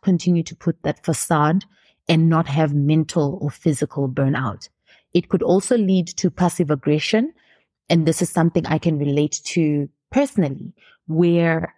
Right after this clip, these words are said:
you give so much of yourself and you've let people cross a lot of boundaries. And instead of engaging it and dealing with it, you know, upfront and creating boundaries and, and, and letting them know what those boundaries are,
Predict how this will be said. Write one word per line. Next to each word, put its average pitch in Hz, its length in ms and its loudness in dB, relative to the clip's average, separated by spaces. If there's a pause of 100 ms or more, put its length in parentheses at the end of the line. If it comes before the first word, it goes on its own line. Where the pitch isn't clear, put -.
you 160 360 0
give 180 260 2
so 190 180 0
much 175 260 0
of 165 140 -6
yourself 160 760 -2 (120)
and 147 520 0
you've 156 240 0
let 151 340 2
people 170 320 -2
cross - 460 -4 (280)
a 160 60 0
lot 165 240 2
of 147 180 0
boundaries. 143 680 0
And 160 160 0
instead 185 260 0
of 175 140 0
engaging 170 580 2
it 165 220 -2
and 147 180 -2
dealing 156 300 2
with 147 180 -4
it, 143 220 -4 (800)
you 156 100 2
know, 139 380 0
upfront 208 560 0
and 165 100 2
creating 165 480 2
boundaries 151 560 2
and, 143 220 0
and, 135 220 -6
and 143 140 -4
letting 170 260 2
them 147 200 -2
know 156 140 2
what 202 260 0
those 156 220 0
boundaries 139 540 0
are, 131 340 -2